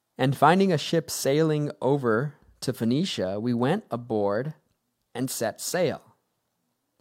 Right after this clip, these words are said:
When we had sighted Cyprus, we passed it on the left, sailed to Syria, and landed at Tyre. For there the ship was to unload her cargo.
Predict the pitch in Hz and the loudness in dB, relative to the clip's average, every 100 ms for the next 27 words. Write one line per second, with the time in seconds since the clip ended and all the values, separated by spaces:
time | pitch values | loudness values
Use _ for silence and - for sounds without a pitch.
0 | _ _ _ _ 131 143 175 175 143 - | _ _ _ _ 2 4 4 2 0 2
1 | 143 151 151 - 98 90 101 131 - - | 2 2 -2 0 -2 0 -4 -6 -10 -16
2 | - _ _ _ _ _ _ _ _ _ | -20 _ _ _ _ _ _ _ _ _
3 | _ _ _ - 127 117 107 - 127 127 | _ _ _ -8 -4 -4 -4 -4 -2 0
4 | 135 147 127 - - _ _ _ _ _ | 2 0 0 -6 -20 _ _ _ _ _
5 | _ - 131 151 165 147 131 - - 165 | _ -2 2 4 4 2 2 0 -4 -2
6 | 147 101 90 123 - _ _ _ _ _ | 0 0 -2 -6 -10 _ _ _ _ _
7 | _ _ _ 139 131 131 147 113 98 113 | _ _ _ 0 2 2 0 -2 -4 -8
8 | 85 - 110 90 78 104 - _ _ _ | -10 -4 -2 -2 -8 -16 -20 _ _ _
9 | _ _ _ _ - _ _ 143 135 139 | _ _ _ _ -20 _ _ 4 6 6
10 | 170 139 - 139 131 127 - 139 131 139 | 4 2 0 -2 0 -2 -2 -4 -2 0
11 | 135 120 135 113 - 131 113 92 85 110 | 0 -2 -4 -6 -4 -2 -2 -4 -6 -10